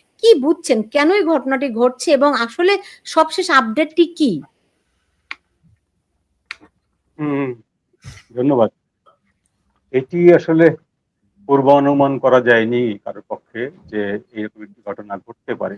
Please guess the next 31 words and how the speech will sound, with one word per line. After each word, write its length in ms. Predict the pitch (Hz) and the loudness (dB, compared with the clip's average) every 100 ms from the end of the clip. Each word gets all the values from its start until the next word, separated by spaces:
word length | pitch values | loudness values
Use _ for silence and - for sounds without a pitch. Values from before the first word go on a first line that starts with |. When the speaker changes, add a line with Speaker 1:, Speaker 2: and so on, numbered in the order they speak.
| - | -16
Speaker 2:
সুতরাং, 360 | - 117 113 107 _ _ _ _ _ | -6 -2 -2 -6 _ _ _ _ _
আহ, 380 | 104 101 101 104 _ _ _ _ | -6 -6 -10 -20 _ _ _ _
কি 140 | 147 226 | -8 -6
ঘটছে, 480 | 123 - _ 139 131 | -10 -10 _ 0 0
কেন 300 | - 113 120 | -4 -6 -6
ঘটছে, 480 | 104 113 _ 131 110 | -6 -12 _ -8 -6
এটি 140 | 117 | -6
বলা 220 | 101 104 | -8 -8
খুব 180 | 113 117 - | -8 -12 -14
মুশকিল। 320 | 101 - 147 - _ _ _ - | -20 -16 -16 -16 _ _ _ 0
তবে 260 | 120 135 | 2 4
আমরা 240 | 147 143 147 | 2 2 -2
যেটা 480 | 151 147 147 147 143 _ _ _ 110 | -2 2 4 4 2 _ _ _ -6
গত 460 | 123 135 127 127 98 | -4 0 2 2 0
এক 180 | 110 113 | -4 -4
বছর 220 | 120 139 | -10 -10
ধরে 240 | 120 135 | -2 -2
দেখে 360 | 107 117 - 120 | -2 -8 -4 -2
আসছি 460 | 110 - 120 143 147 | -2 -8 -18 -16 -14
যে 120 | 110 | -14
সেনাবাহিনীকে 720 | 104 120 120 120 135 143 160 | -12 -6 -2 -2 -4 -8 -6
নিয়ে 320 | 151 156 156 151 | -2 0 0 -4
একাধিক 460 | - - 143 156 160 _ - | -10 -2 0 0 -2 _ -20
কটূক্তি 420 | - - _ 160 | -14 -14 _ -12
করেছেন 480 | - 104 - 127 135 _ _ _ | -6 -6 -4 -6 -8 _ _ _
এমন 240 | 110 123 147 | -4 0 2
এমন 220 | 151 151 | 4 2
সব 240 | 156 135 | 2 0
ব্যক্তি, 520 | 110 113 _ - 107 120 _ _ _ _ 113 - | 0 -10 _ -16 -16 -16 _ _ _ _ -20 -2
যে 160 | 131 123 | 2 4
ব্যক্তিদের 500 | 127 - 131 139 | 2 -2 -4 0